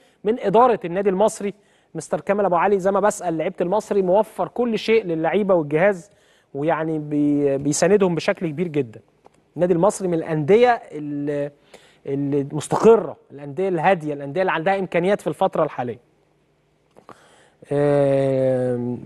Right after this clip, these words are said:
فاكرين ال-، ال-، المدرب التونسي نصر الدين نابي اللي كان م-، جه هنا شوية مسك النادي الإسماعيلي؟ أعلن النهاردة التعاقد مع فريق كايزر تشيفز الجنوب أفريقي. نصر الدين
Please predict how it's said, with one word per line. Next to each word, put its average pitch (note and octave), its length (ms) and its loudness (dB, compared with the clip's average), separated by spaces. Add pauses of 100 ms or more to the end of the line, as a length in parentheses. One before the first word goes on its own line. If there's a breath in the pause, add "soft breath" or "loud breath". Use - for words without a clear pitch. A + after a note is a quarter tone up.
(600)
فاكرين G3 400 2
ال-، F3+ 240 4
ال-، D3 260 4
المدرب D3 520 4
التونسي G#3 440 2
نصر G3+ 260 -2
الدين F#3 300 2
نابي A3+ 220 6
اللي F3+ 140 0
كان E3 220 0
م-، G#3 180 2
جه G3+ 180 4
هنا A3 80 -2
شوية A3 320 2
مسك G#3 440 -4 (380 soft breath)
النادي F#3+ 260 4
الإسماعيلي؟ G#3 600 0 (380 soft breath)
أعلن F#3 300 4
النهاردة F3 380 0
التعاقد E3+ 540 0
مع F#3+ 200 -2
فريق F#3+ 380 -4
كايزر G3 340 0
تشيفز G#3 500 -10
الجنوب E3 360 0
أفريقي. D#3+ 380 -4 (140)
نصر F3 240 -6
الدين F3+ 340 -2